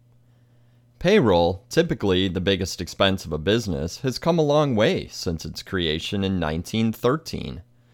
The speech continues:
The sixteenth Amendment to the Constitution gives Congress the power to lay and collect taxes on incomes.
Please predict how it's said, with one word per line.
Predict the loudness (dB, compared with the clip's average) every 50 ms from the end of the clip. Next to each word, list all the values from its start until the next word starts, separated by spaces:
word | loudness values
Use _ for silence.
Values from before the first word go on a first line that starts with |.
| _ _ _ _ _
The | -6 -6
sixteenth | -4 -2 -2 -2 -2 -2 -6 -6 -4 -2 -2 -2 -2 -6 -8 -4
Amendment | -2 2 2 4 4 4 2 2 0 -2 -4
to | -4 -4
the | -4 -4
Constitution | -2 -2 -2 -2 -2 -4 -8 -14 -16 -8 -4 -2 -2 -2 -2 -4 -6 -6 -4
gives | -4 -2 -2 -2 -4 -4 -6
Congress | -2 0 0 0 0 0 0 0 0 0 -2 -8 -12 _ -8
the | -8 -8
power | -2 2 4 6 6 6 6 4 2
to | 0 -4 -6 -6 -6 -4
lay | -2 0 2 2 2 2 2 -2
and | -4 -2 -2 0 0 -2 -2 -4
collect | -4 0 2 2 2 0 -2 -2
taxes | 0 2 2 2 0 -2 -4 -4 -4 -4 -4 -8 -12 _ _ _ _ _ -4
on | 0 2 2 2 0
incomes. | 0 0 0 0 0 -2 -4 -6 -6 -8 -10 -16 -18 -20